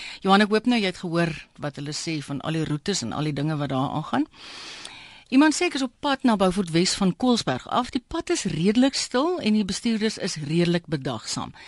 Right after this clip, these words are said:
Dankie Elena Wessels. En daai een het ons gesê van die pad wat lekker stil is na Parys. Kom ons kyk.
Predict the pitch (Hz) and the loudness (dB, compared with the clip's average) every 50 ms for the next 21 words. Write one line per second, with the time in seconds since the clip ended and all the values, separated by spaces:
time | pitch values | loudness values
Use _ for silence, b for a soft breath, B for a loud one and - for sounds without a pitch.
0 | B B B - 196 214 - 277 208 233 233 226 220 220 208 175 175 170 165 - | B B B 0 0 2 2 2 2 2 2 2 2 2 2 2 0 0 0 -2
1 | - 226 277 339 - - - B B B B B B B B B B _ - 190 | -2 -2 -2 -2 -4 -8 -12 B B B B B B B B B B _ 0 2
2 | 196 196 190 190 190 180 147 160 156 156 190 185 - 160 156 - - 160 - - | 2 2 2 2 2 0 0 0 0 0 -2 -2 -2 -6 -8 -8 -8 -8 -6 -4
3 | - 285 320 302 262 - 190 170 - - 165 170 - 170 - 147 143 - 165 - | -2 0 0 0 0 0 -2 -2 0 -2 -4 -4 -4 -6 -4 -4 -4 -4 -4 -4
4 | - - - 214 190 185 170 - - 165 160 151 147 147 - _ _ _ - 156 | -4 -2 -2 0 0 0 0 -2 -4 -6 -6 -6 -6 -8 -10 _ _ _ -6 -6
5 | 156 151 185 240 277 - - - 254 247 240 240 - - - 143 - - - | -2 2 2 2 2 2 0 2 4 6 6 6 4 2 -2 -4 -4 -4 -10